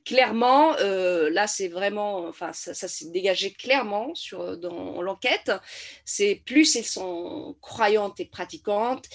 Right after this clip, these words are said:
et plus il y a des difficultés, elles ont des difficultés à, à faire face à leur, euh, à leur, euh, orientation sexuelle et à leur, euh, attirance, parce que ça commence souvent comme ça par des attirances, euh,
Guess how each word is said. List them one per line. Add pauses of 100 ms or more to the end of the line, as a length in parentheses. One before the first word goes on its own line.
(260)
et
plus
il
y
a
des
difficultés,
elles
ont
des
difficultés
à, (240)
à
faire
face
à
leur,
euh, (420)
à
leur,
euh,
orientation
sexuelle
et
à
leur,
euh,
attirance,
parce
que
ça
commence
souvent
comme
ça
par
des
attirances,
euh,